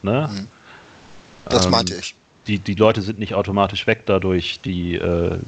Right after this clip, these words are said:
Speaker 1: die sind noch weiter da. Aber natürlich, ähm, hab-,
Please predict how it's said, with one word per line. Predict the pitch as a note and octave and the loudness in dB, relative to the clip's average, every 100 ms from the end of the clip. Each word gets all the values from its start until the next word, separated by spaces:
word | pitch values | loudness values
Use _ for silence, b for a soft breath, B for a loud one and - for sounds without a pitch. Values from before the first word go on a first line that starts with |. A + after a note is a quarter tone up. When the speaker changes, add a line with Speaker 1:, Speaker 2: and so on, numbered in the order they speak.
| - - | -12 -8
Speaker 1:
die | G2+ | -4
sind | F#2+ | 0
noch | G2+ F#2 | 2 4
weiter | F#2+ G2 F2 | 4 4 4
da. | G2+ G2+ G2 B B B B - - | 6 6 4 B B B B -20 0
Aber | G2 G2+ | 4 6
natürlich, | G3 F#3+ A#2 G#2+ - - - | 4 4 4 4 2 -6 -4
ähm, | F2+ F#2 F2+ - - _ - - | -2 0 -4 -8 -18 _ -20 -10
hab-, | - G#2 F#2+ | 2 2 2